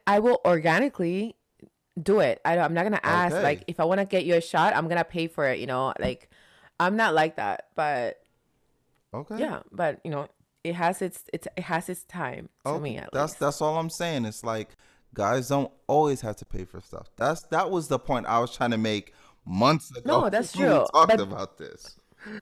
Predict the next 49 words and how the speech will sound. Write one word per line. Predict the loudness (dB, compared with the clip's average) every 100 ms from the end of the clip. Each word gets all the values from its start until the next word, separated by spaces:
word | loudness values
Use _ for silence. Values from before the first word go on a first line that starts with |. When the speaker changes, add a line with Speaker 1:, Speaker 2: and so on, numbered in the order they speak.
| _ _ -4
Speaker 1:
I | 2
know, | 4 4
and | 2
I, | 0 2
like, | 2
I | 4
got | 4 2
so, | 2 0
like, | 0 -4
Speaker 2:
<laughs> | -8 -8 -2 4
Yo, | 6 6
Speaker 1:
"What?" | 2 -8 -20 -8
Speaker 2:
I, | -6 4 6
I | 8
still | 8
Speaker 1:
But | 6
Speaker 2:
have | 4 0
the | -2
clip, | -2 -2 -2
y'all. | -2 0 0
Like, | -2 0
I | -4
still | -4 -4 -4
have | 0 0 0 -4 -8 -16 _ _ _ -10
that | -4 -4 -4
recording. | -10 -4 -2 -2 -4 -4
I | -6
cannot | -4 -2 -2 0
wait | -6 -6
to | -8 -6
release | -6 -8 -8 -4
that | -4 -2
in | -4
the | -6
vault | -8 -4 -2 -2 -4 -10 _ _ _ _ -6
in | -2
our | -2 -2
early | -2 -2 -2
days, | -2 0 0 -4
'cause | -2 -2 -2
Claudia | -8 -6 -2 0 0 -2
was | -4 -4
ready | -2 -2
to, | -2
like, | -2 -4 -6 -12 -20 -20 -20 -20 _ _
rip | -6 0 0
my | 0 0 2
head | 2 4
off. | 6 4 2